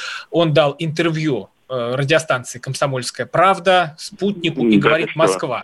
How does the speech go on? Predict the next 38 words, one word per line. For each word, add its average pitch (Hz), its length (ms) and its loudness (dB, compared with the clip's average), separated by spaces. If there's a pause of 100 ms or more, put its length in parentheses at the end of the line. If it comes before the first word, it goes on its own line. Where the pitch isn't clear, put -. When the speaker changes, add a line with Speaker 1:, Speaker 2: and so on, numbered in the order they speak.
Speaker 2:
Ага, 104 460 2 (100)
здорово. 104 460 0
Так, 110 380 2
и 113 80 -2
что? 120 360 4 (760)
Speaker 1:
У 151 60 0
меня 196 200 6
Speaker 2:
И 254 40 2
что? 220 100 6
Speaker 1:
вопрос, 247 440 2
э, 185 220 2
знаете, 240 280 2
как 170 140 2
хоте-, 190 320 0
хотелось 196 380 0
бы 175 100 -2
начать, 185 560 0
э, 175 180 0
с - 160 -2
тайн 180 420 2
и, 165 400 -2 (280)
э, 156 360 4
заку-, 165 280 -2
закулисных 170 800 2
дел. 139 380 2
Скажите, 196 380 0
а, 143 100 -4 (120)
а 151 40 -6
вот 170 160 0
как, - 280 2
э, 147 340 0
интервью 160 340 -2
с 151 100 -8
министром 170 420 0
готовится? 143 600 -2
Вопросы 190 400 2
согласовываются, 165 1080 2
там, 160 200 0